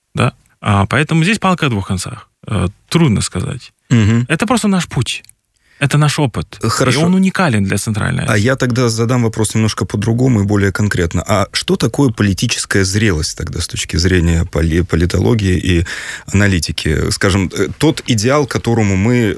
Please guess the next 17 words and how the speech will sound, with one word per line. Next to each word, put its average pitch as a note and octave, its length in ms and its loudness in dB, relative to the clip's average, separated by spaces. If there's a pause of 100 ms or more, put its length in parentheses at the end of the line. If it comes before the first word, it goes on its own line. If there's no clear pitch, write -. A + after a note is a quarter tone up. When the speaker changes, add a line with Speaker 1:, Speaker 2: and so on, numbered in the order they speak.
(100)
Speaker 2:
должны F#2+ 680 0
идти - 440 -2 (260)
Speaker 1:
Мгм. G2+ 260 2
Speaker 2:
в - 40 2
этом D2 200 -2
случае. - 340 -6 (500)
Speaker 1:
Политическая B2+ 540 0
зрелость, B2+ 420 2
в - 20 -6
моем D3+ 260 2
понимании — - 640 -4 (680)
это G2 180 -2
когда B2 220 2
существуют, - 840 -2
э, - 1300 -4
политические A#2 480 -2
институты, C#3 560 -2